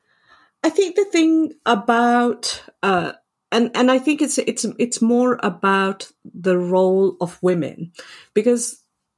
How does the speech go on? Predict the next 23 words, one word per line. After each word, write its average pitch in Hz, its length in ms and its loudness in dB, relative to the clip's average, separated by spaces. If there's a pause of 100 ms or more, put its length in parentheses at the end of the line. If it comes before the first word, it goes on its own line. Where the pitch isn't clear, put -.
(640)
the 208 240 -2
thing 320 320 0
with 285 220 -2
women 240 320 2
is 208 160 -2
that 208 180 -2
they're, 208 480 -2 (280)
they're 214 120 0
seen 240 380 0
as 214 140 -2
these 196 300 -2
kind 190 220 -4
of 196 60 2
markers 196 680 2
of 180 500 0
the 180 80 0
community 185 680 0
honor. 170 380 0 (1160)
And 214 240 2
so 226 260 0
when 220 200 0
we 233 100 0
talk 254 480 0